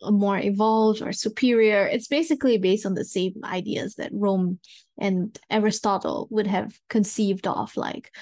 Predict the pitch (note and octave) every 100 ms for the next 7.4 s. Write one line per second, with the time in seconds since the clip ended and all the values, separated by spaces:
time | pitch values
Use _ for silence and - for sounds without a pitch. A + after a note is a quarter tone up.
0 | - - - C#4+ C#4+ C4+ C4+ A3+ F#3+ G3
1 | G#3 G#3+ G#3+ G3 G3 F#3+ F#3 F#3 F#3+ G3+
2 | F#3+ F#3 F3 G3+ - G#3+ A3 - G3+ A3
3 | - - - - - - - _ - A3
4 | G3+ G3 G#3+ A3+ F4+ D4+ A3 G3+ F#3+ F#3+
5 | - - - B3 A3+ G3+ G3 F#3 F3 G#3+
6 | A#3 G#3 G#3 A3+ A3 F#3 F#3+ - G3 -
7 | F#3+ F#3+ -